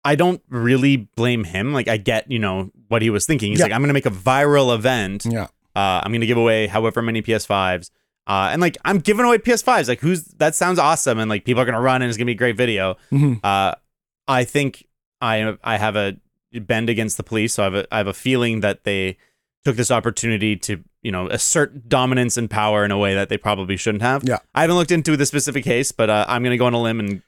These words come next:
Speaker 1: guess that there
Speaker 2: There
Speaker 1: was a little bit of that.
Speaker 2: there was one
Speaker 1: Um,
Speaker 2: case I, I will, I will tell you by that is that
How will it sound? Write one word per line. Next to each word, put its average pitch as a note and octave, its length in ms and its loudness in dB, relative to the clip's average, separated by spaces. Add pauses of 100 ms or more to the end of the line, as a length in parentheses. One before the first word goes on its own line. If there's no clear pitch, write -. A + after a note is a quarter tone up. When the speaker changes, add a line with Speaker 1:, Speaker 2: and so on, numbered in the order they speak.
Speaker 1:
guess A#2+ 220 2
that A2+ 200 2
there F3 80 6
Speaker 2:
There G3 40 6
Speaker 1:
was G3 120 2
a A2 40 0
little A#2+ 160 2
bit A#2+ 80 2
of A#2 60 2
that. G#2+ 280 2
Speaker 2:
there F3+ 180 4
was G3 220 4
one F#3 260 4
Speaker 1:
Um, - 60 4
Speaker 2:
case E3+ 380 2
I, C3 200 -6
I C#3 160 2
will, C3+ 340 0
I B2+ 80 -2
will B2 180 -2
tell E3 300 2
you A2+ 360 -4 (480)
by A#2+ 220 0
that A#2+ 260 -4
is A#2+ 160 -4
that A#2 220 -4